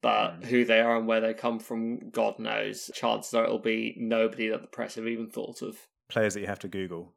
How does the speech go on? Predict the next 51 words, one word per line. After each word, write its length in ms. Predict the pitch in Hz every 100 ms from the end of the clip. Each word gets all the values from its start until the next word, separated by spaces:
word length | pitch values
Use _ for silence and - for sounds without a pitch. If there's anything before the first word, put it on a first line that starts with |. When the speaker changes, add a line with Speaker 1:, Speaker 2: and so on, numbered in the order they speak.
| -
Speaker 2:
according 220 | 90 85
to 60 | -
Danny 180 | 87
Rose. 260 | 85 85 - _ _ _ _ -
Speaker 1:
<laughs> 80 | - 147 139 127 -
I 120 | 131
love 180 | 135 123
a 60 |
player 260 | 117 127 120
that 100 | 117
I 120 | 113
have 200 | 117 123
to 80 | -
Google. 380 | 117 123 117 117
That 220 | 123 127
means 200 | 123 120
that 120 | 120 123
I 60 |
don't 180 | 120 123
know 80 | 117
how 120 | 120
bad 320 | 117 123 120
they 120 | 117
are 140 | 120 127
and 80 | 123
I 60 |
can 120 | 117
get 180 | 117 123
really 180 | 120 120
Speaker 2:
<laughs> 80 | -
Speaker 1:
excited. 420 | - 131 123 127 - - - -
Speaker 2:
And 80 | 110
it 80 |
means 160 | 113 107
you 60 | 110
get 120 | 110
to 80 | 110
watch 180 | 107 107
their 100 | 101
YouTube 400 | 107 113 107 95
highlights 440 | 107 101 92 92
reel 200 | 92 87
and 180 | 92 90
they 80 | 92
look 160 | 92
amazing. 400 | 95 95 90 90 - -
Speaker 1:
Best 260 | - 104 -
part 300 | 117 110 120
of 40 |
the 60 | 117
summer. 380 | - 147 139